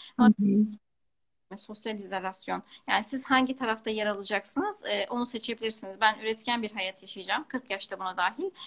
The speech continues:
Speaker 2: E, ama yok ben kenara çekileceğim diyorsanız da sosyal izolasyonu tarif eden bir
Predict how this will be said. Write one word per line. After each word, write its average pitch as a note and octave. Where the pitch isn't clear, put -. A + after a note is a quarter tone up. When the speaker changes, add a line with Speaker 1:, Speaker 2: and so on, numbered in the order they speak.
Speaker 2:
E, G#3
ama A#3+
yok A#3+
ben A#3+
kenara A#3+
çekileceğim G3
diyorsanız G#3
da D4+
sosyal A#3+
izolasyonu A3
tarif A3
eden C4+
bir C4